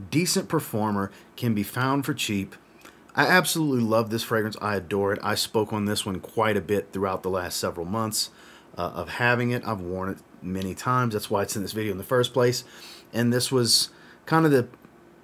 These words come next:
I guess, the best choice to start the video with, because this is the one that I kept harping on all summer about how much I enjoy. And I still feel that way. This stuff just makes me happy every time I smell it. Like I said, performance is above average, nothing weak here.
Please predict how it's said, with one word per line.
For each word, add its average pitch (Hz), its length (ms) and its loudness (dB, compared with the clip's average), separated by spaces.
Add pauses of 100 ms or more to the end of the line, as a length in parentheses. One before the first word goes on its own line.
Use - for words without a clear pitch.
I 131 120 -2
guess, 151 240 4
the 135 100 4
best 127 260 2
choice 127 360 2
to 110 100 -2
start 117 360 2
the 98 80 -4
video 104 360 2
with, 104 380 0
because 98 340 -2
this 110 180 -2
is 110 60 -6
the 107 80 0
one 107 200 0
that 98 100 0
I 95 60 -2
kept - 240 -2
harping 117 360 2
on 80 300 -6 (520)
all 87 140 -2
summer 120 380 0
about 87 300 -2
how 92 100 -6
much 87 280 -4
I 85 120 -4
enjoy. 87 520 -2
And 80 220 -10 (680)
I 113 100 2
still 196 240 8
feel 202 220 10
that 156 180 10
way. 139 200 8
This 131 200 4
stuff 147 240 4
just - 320 -2 (720)
makes 131 180 0
me 160 80 2
happy 165 300 6
every 165 120 8
time 170 200 -2
I 160 60 2
smell 151 320 2
it. - 80 0 (500)
Like 123 100 -8
I - 40 -6
said, 117 100 -2
performance 135 440 0
is 135 120 -2
above 127 260 4
average, 156 400 4
nothing 110 340 -2
weak 135 260 -2
here. 151 340 2